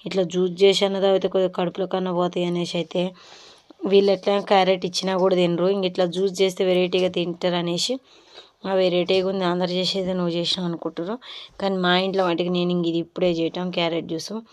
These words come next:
క్యారెట్ జ్యూస్లో అయితే ఇంకా చక్కెర అయితే వేసుకున్నాం. మా ఇంకా యామిని అయితే ఇంక ఏదైనా సరే అది తీయ తీయగా ఉంటే ఏదైనా తాగేసిద్ది. అందుకోసం అయితే చక్కెర అయితే జడంత మరింత వేసుకున్నాం. ఇంక అప్పటికే వీళ్ళకి ఇంకా చేదు కొట్టిందంట. చక్కెర వేసినా, గిన్ని పాలు పోసినా,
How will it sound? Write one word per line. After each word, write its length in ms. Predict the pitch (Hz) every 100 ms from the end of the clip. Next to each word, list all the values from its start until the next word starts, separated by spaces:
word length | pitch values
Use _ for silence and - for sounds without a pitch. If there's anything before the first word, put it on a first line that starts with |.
| - - - - - - _ 381 349 294 - - _
క్యారెట్ 360 | - 190 190 190
జ్యూస్లో 300 | 208 190 -
అయితే 280 | 185 175 202
ఇంకా 180 | 202 190
చక్కెర 360 | 180 190 185 196
అయితే 160 | 196 185
వేసుకున్నాం. 480 | 180 - 185 185 196
మా 120 | 185
ఇంకా 200 | 185 185 180
యామిని 380 | 175 180 196 202
అయితే 240 | 190 208 208 - - - -
ఇంక 160 | 196 185
ఏదైనా 400 | 190 196 202 202
సరే 260 | 208 185
అది 180 | 196 190
తీయ 180 | - 190 190
తీయగా 280 | 202 196 190
ఉంటే 180 | 185
ఏదైనా 360 | 185 185 185 185
తాగేసిద్ది. 640 | 185 175 175 170 175 175 185
అందుకోసం 460 | 180 175 185 175
అయితే 180 | 185 170
చక్కెర 340 | - 175 175
అయితే 200 | 170 175
జడంత 360 | 175 180 175 175
మరింత 360 | 175 175 185 175
వేసుకున్నాం. 480 | 175 - - 180 220 - - - - -
ఇంక 160 | 196 190
అప్పటికే 360 | 180 202 196
వీళ్ళకి 260 | 220 202 190
ఇంకా 180 | 180 196
చేదు 280 | 185 185 175
కొట్టిందంట. 540 | 180 175 175 170 165 185 190 - - - -
చక్కెర 340 | 185 180 190
వేసినా, 320 | 190 180 180
గిన్ని 240 | 175 175 175
పాలు 300 | 175 175 175
పోసినా, 440 | 180 175 180 175